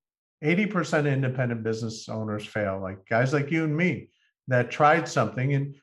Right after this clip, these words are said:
you know, every time you screw up, it costs you time and money, okay? Now, I know that most of the people that I work with,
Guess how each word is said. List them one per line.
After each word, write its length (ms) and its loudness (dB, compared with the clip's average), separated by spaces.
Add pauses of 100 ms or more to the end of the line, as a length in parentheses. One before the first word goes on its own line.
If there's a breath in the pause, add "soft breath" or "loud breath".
you 120 2
know, 320 4 (280)
every 640 6 (360)
time 420 2
you 640 2
screw 420 2
up, 380 2 (840)
it 100 0
costs 320 4
you 80 -2
time 280 2
and 120 -4
money, 300 -4 (460)
okay? 540 0 (380)
Now, 560 4 (260)
I 640 6 (440)
know 340 6
that 280 4
most 320 2
of 80 -2
the 80 -2
people 640 -4 (480)
that 120 4
I 120 4
work 340 4
with, 240 0